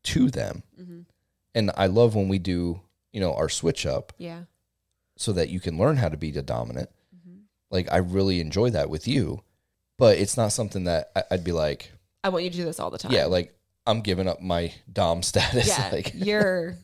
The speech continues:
Speaker 2: you're basically, like, only enjoying it because we are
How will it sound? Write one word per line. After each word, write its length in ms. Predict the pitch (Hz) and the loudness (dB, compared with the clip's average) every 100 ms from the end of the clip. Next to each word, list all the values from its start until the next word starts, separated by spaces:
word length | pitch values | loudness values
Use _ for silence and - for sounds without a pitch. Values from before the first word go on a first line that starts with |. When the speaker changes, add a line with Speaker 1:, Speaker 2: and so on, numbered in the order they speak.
| _ _ | _ _
Speaker 2:
you're 260 | 190 208 196 | -4 -2 -2
basically, 580 | 180 190 - 175 - 165 | -2 -4 -4 -8 -6 -4
like, 340 | 160 160 151 _ - - | -2 -4 -8 _ -18 -4
only 300 | 208 226 233 | -2 0 0
enjoying 760 | 214 190 185 185 170 165 160 - | -2 -2 -2 0 0 -4 -8 -8
it 280 | 165 123 - | -4 -4 -6
because 760 | 170 - 180 160 151 165 - - - _ _ 185 | -12 -6 -6 -4 -8 -12 -14 -16 -20 _ _ -4
we 400 | 196 180 160 156 - | -2 0 -2 -6 -6
are 320 | 151 151 | -4 -6